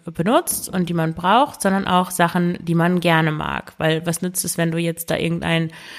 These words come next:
Teil in deinem Kleiderschrank hast, dass du, ja, dass du zwar jeden Tag anziehst, äh, aber nicht magst. Ich hatte zum Beispiel,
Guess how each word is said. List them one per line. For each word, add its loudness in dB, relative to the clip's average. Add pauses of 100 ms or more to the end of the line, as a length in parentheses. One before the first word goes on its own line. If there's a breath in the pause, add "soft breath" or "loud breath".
(160 loud breath)
Teil 4
in 2
deinem 0
Kleiderschrank 0
hast, -4
dass -2
du, -6 (800)
ja, -2
dass -4
du -2
zwar 0
jeden 2
Tag -2
anziehst, 0
äh, 2
aber 2
nicht 0
magst. 0
Ich 0
hatte -2
zum 2
Beispiel, 2